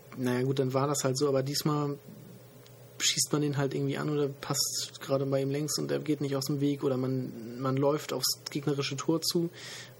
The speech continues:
als, als Spieler, der nicht den Ball hat und dann steht er auch einfach rum und man kommt nicht an dem Typen vorbei, <laughs> weil er nicht aus dem Weg geht. Das kommt, also ist mir ziemlich oft negativ aufgefallen. Ähm,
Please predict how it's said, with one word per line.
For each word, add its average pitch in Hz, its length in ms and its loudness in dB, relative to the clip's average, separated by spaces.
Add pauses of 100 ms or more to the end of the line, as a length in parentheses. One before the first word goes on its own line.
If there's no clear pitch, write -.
(100)
als, 135 360 0
als 131 220 2
Spieler, 147 300 2
der 139 100 2
nicht 160 260 0
den 165 140 2
Ball 160 200 2
hat 156 160 0
und 147 80 0
dann 139 220 -2
steht - 240 2
er 139 120 2
auch 139 140 -4
einfach 143 280 -4
rum 160 120 0
und 135 120 -4
man 135 100 2
kommt 139 220 0
nicht 139 160 0
an 131 80 2
dem 135 140 2
Typen 139 240 -2
vorbei, 143 420 0 (840)
<laughs> - 760 -6
weil 156 180 2
er 151 80 0
nicht 151 180 2
aus 156 120 -2
dem 147 120 0
Weg 160 120 0
geht. 180 160 0
Das 139 120 0
kommt, 151 320 -2
also 139 200 2 (560)
ist - 180 2
mir 165 320 2 (140)
ziemlich 151 320 0
oft 151 140 -4 (120)
negativ 147 460 0
aufgefallen. 147 520 -4 (920)
Ähm, 127 640 0